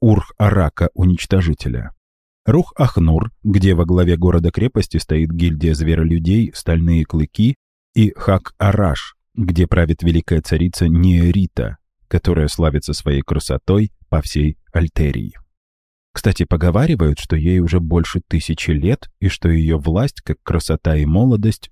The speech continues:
держится за счет темных чар. Хотя это могут быть слухи,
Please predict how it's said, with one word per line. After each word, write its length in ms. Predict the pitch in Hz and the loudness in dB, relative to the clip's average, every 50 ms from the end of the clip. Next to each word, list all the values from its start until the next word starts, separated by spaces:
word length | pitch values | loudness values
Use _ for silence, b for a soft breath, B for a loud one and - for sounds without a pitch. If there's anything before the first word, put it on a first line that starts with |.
| _ | _
держится 560 | 95 85 92 107 127 135 123 123 117 - 123 104 | -2 0 2 2 2 2 0 -2 -2 -2 -2 0
за 140 | 92 104 | 0 0
счет 240 | 92 - - 82 - - | 0 0 -2 -4 -4 -4
темных 400 | - - 73 73 76 80 76 - | -4 -2 -2 0 0 -2 -2 -4
чар. 380 | - - - 67 57 - - - _ _ _ _ _ _ _ - | -8 -10 -8 -8 -8 -8 -8 -12 _ _ _ _ _ _ _ -4
Хотя 300 | - - - - 185 214 | -2 -2 0 0 0 2
это 260 | 208 180 - 165 151 | 2 2 2 2 4
могут 320 | 139 143 151 143 139 117 | 4 4 4 2 2 2
быть 180 | 107 120 131 - | 2 0 0 0
слухи, 600 | - 101 107 139 - - - 87 76 67 65 - | 0 0 0 2 0 0 0 0 0 0 -2 -4